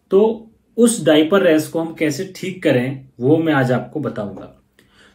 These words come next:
दोस्तों, डायपर रैशेस होते क्यों हैं? यदि मान लीजिए आपने बच्चों को डायपर पहना रखा है, बहुत लंबे समय तक आप बच्चों को डायपर पहनाते हैं और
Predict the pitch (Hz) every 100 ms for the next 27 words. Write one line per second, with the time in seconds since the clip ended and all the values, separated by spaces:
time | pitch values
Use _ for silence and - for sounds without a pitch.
0 | _ 127 196 262 196 156 180 233 226 196
1 | 190 - 123 127 151 208 226 - - 139
2 | 135 226 165 139 120 - - - _ _
3 | _ _ _ 120 151 196 170 190 190 156
4 | 151 156 165 - - 139 139 160 139 131
5 | 160 165 143 120 131 160 160 127 120 151
6 | 143 113 104 101 107 - _ _ 120 147
7 | 147 135 143 160 160 151 139 139 139 139
8 | 120 - 143 135 120 113 135 135 113 104
9 | 104 104 101 123 - _ - 135 196 202
10 | -